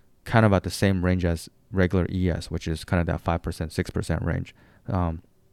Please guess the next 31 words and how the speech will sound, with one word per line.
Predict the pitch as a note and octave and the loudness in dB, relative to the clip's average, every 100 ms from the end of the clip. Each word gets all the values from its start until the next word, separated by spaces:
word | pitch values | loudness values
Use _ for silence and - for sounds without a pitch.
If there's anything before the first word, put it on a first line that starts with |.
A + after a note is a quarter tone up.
| _ _ _ _ _ - - | _ _ _ _ _ -20 -2
but | - F2+ - _ | 4 4 4 _
just, | B2 A#2+ - - - _ _ - | 4 4 0 -20 -20 _ _ 2
I | |
really | G#2+ B2 D3 | 6 8 8
wanna | C#3 B2 | 8 6
put | - A2+ | 4 4
that | F#2+ | 6
out | F#2+ F#2+ | 4 4
there | G#2+ | 2
so | G2+ G2+ | 2 2
that | F2 E2+ - | 2 -2 -4
if | F#2 - | -6 -2
you | G#2+ A#2 | 0 2
are | A2+ | 2
planning | A2 - A2+ G#2+ | 2 0 0 0
to | G2 G2 | 0 -2
do | - G2 G2 F#2+ G2 | 0 2 2 2 0
M | F#2+ | 0
E | F2+ F2+ | 2 2
S, | G#2 - - _ | 0 -2 -16 _
to | - E2+ | -12 -12
trade, | - G#2 F#2+ | 0 2 2
like, | F#2 E2+ | 0 -2
for | - | 0
example, | F2 F#2 F2+ | -2 0 -2
the | F2 | -2
forty-five | F2+ F2 F2 | -2 0 -2
plus | - F2+ | -2 -4
D | - F#2 | -2 -6
T | - | -6
E, | G2+ F#2+ | -4 -2